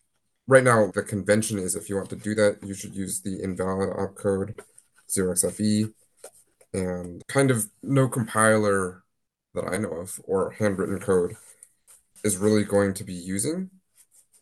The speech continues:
zero X five C. If you, if you were, you could write a contract which happens to have three or four things on the stack, and then its behavior kind of changes after the hard fork.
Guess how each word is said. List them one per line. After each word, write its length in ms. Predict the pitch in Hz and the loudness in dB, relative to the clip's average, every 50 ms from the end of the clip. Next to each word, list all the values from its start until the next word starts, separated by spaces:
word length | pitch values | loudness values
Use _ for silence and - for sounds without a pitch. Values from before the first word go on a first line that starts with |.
| _ _ _ _ _ _ - | _ _ _ _ _ _ -6
zero 340 | 127 127 135 139 139 135 135 | -4 -2 -2 0 -2 -2 -2
X 140 | 127 - | -4 -4
five 240 | - 139 139 135 131 | -4 -2 -2 0 2
C. 360 | - - - 143 139 143 147 139 _ _ _ _ _ _ _ _ _ | 2 2 2 2 -2 -4 -8 -10 _ _ _ _ _ _ _ _ _
If 180 | - 98 - - | -8 -8 -6 -6
you, 120 | 98 95 - | -8 -8 -8
if 140 | 92 92 104 | -8 -6 -4
you 120 | 101 95 | -4 0
were, 340 | 92 92 92 92 92 87 - - _ _ - - | 2 2 2 2 0 -4 -8 -14 _ _ -20 -8
you 140 | - 104 107 | -2 -2 -2
could 380 | 107 - 131 117 101 104 104 - _ _ _ _ _ _ _ _ _ _ _ _ | 0 2 2 2 2 2 -4 -8 _ _ _ _ _ _ _ _ _ _ _ _
write 160 | - 104 98 | 4 4 6
a 60 | 92 90 | 6 4
contract 680 | - - 92 90 90 - - 90 85 - - - - - _ _ _ | 2 -2 -2 -2 -2 -2 -4 -4 -4 -6 -10 -14 -20 -20 _ _ _
which 520 | 92 92 95 90 - - - - - - _ _ _ _ - | -12 -6 -6 -4 -4 -4 -6 -6 -8 -12 _ _ _ _ -4
happens 400 | 101 95 92 - 92 90 - - | -2 -2 -2 -2 -2 -2 0 0
to 80 | 92 | 0
have 140 | 92 87 90 - - - - _ _ _ _ _ _ _ _ _ _ _ | 0 -2 -4 -6 -12 -14 -18 _ _ _ _ _ _ _ _ _ _ _
three 160 | - 98 95 | -6 -2 -2
or 80 | 90 87 | -2 -2
four 180 | - 92 90 87 | -2 -4 -4 -4
things 240 | - 87 87 85 | -4 -8 -8 -8
on 100 | - 82 | -8 -6
the 60 | 80 - | -2 2
stack, 460 | - - 92 87 82 80 - - - _ _ _ _ _ _ _ _ _ _ _ _ _ _ - | 2 2 2 0 -4 -6 -10 -14 -20 _ _ _ _ _ _ _ _ _ _ _ _ _ _ -12
and 140 | 85 82 | -10 -10
then 260 | 82 82 80 80 82 80 | -8 -10 -10 -8 -10 -10
its 220 | - - 98 95 - | -4 -4 0 0 0
behavior 380 | - 95 90 98 85 80 76 - | 0 0 -2 -2 -2 -4 -6 -6
kind 120 | - 95 87 | -4 -6 -6
of 120 | - - | -4 -6
changes 760 | - - 87 82 - - - - - - - - - - _ _ _ - | -8 -6 -6 -6 -6 -6 -6 -6 -4 -2 -2 -2 -2 -2 _ _ _ -10
after 320 | - - - - - - | -10 -10 -10 -10 -12 -12
the 100 | - - | -12 -10
hard 240 | - - - - - | -10 -10 -10 -12 -10
fork. 300 | - - - - - - | -12 -12 -12 -12 -16 -20